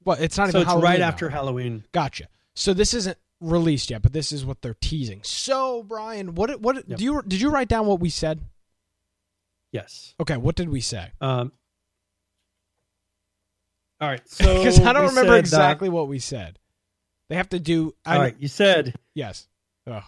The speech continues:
Speaker 1: God. What did I say?
Speaker 2: First of all, we put in here that F thirteen said they're never gonna charge for maps, which was just one of our predictions. And then September nineteenth,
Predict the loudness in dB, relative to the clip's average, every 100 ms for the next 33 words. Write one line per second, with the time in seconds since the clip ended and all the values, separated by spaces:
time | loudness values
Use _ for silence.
0 | -18 -20 -18 -20 _ _ _ -18 -16 -16
1 | -10 -4 -4 -2 0 2 0 -2 -2 -2
2 | -2 0 2 0 -2 -6 -6 -6 -4 -4
3 | -4 -4 -4 -4 -4 -4 -4 -6 -6 -8
4 | -10 -10 -14 -20 _ -18 -16 -16 -16 -18
5 | -14 -10 -10 -10 -10 -10 -10 -6 -4 -4
6 | -6 -6 -4 -2 -4 -2 -2 -2